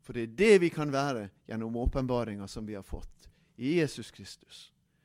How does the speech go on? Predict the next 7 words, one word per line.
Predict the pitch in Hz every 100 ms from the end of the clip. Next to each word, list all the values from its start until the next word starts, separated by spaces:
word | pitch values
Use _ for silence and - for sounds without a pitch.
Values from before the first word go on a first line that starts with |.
| _ _ _ _
slik | - 180 170 123 - -
vi | - 113
møter | 113 120 - 92
han | 101 82 98 _ _ 120
i | 98 82 - - _ _ _
Guds | 110 - - - _ _
hellige | 85 90 92 90